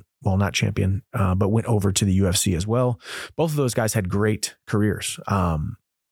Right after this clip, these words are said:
and like I said, they were like my big brothers. And if you are, I'm the oldest of three boys, so I didn't have, uh, didn't have a lot of older guys to look up to, if you will. And I,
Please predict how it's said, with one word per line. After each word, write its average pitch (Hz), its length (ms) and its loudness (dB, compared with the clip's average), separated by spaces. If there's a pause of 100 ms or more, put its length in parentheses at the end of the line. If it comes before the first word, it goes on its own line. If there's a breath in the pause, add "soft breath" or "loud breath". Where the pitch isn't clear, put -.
(160)
and 98 580 2 (560)
like 107 180 2
I 101 60 4
said, 98 200 0
they 92 80 2
were 95 100 4
like 98 160 2
my 101 100 2
big 95 220 2
brothers. 101 340 2
And 87 240 0 (720 loud breath)
if - 220 0
you 117 240 2
are, 107 420 0 (280)
I'm 113 140 2
the - 100 0
oldest 117 360 2
of 101 80 0
three 110 200 2
boys, 104 360 2
so 101 300 0
I 95 120 2
didn't 101 240 2
have, 98 480 2
uh, 92 360 2 (160)
didn't 120 140 2
have 104 160 2
a - 20 2
lot 95 180 2
of 92 140 -2
older 107 240 0
guys 95 340 2
to 98 120 -2
look 92 180 2
up 92 160 0
to, 101 160 0
if 104 140 -2
you 101 80 2
will. 113 280 2
And 82 140 -2
I, 87 320 0